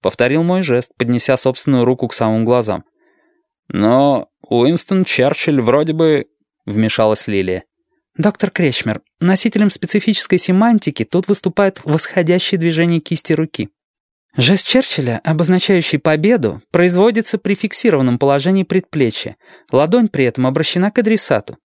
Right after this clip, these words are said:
Вспомните наш разговор по поводу моей работы «Двучленные анальные метафоры в классической литературе». «Ага, как же, как же. Припоминаю. Я-я».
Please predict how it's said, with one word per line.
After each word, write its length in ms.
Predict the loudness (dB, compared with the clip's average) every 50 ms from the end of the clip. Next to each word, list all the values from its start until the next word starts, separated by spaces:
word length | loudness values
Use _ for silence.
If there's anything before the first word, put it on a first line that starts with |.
| _ _ _
Вспомните 480 | -14 -6 0 0 2 2 2 2 2 2
наш 240 | 2 2 0 0 0
разговор 460 | -2 0 0 0 2 2 0 0 0
по 120 | 0 -2
поводу 300 | 0 0 0 0 0 0
моей 240 | 2 2 2 2 2
работы 540 | 2 0 0 0 0 0 0 0 -2 -2 0
«Двучленные 640 | 0 -2 -4 -4 -2 0 0 2 2 2 2 2 2
анальные 380 | 2 2 2 2 2 2 2
метафоры 500 | 2 0 0 0 -2 -2 0 0 -2 -2
в 60 | -2
классической 520 | -2 -2 -2 -2 -2 -4 -6 -6 -6 -4 -4
литературе». 680 | -4 -4 -4 -2 0 0 0 2 0 2 0 0 -2 _ _ _ _ _ _ _ _ _ _ _ _ _ _ _ _ _ _ -2
«Ага, 800 | 0 2 2 2 2 2 2 2 2 2 0 -2 -4 -6 -10 -16 _ _ _ _ _ -4
как 260 | 0 0 0 0 0
же, 140 | -2 -4 -2
как 280 | 0 2 0 0 0
же. 180 | -2 -4 -6 -6 _ _ _ _ _ -4
Припоминаю. 840 | 0 0 0 2 2 2 2 2 2 0 0 0 0 -2 -2 -4 -8 _ _ _ _ _ _ _ -2
Я-я». 500 | 0 2 2 2 2 0 0 0 -2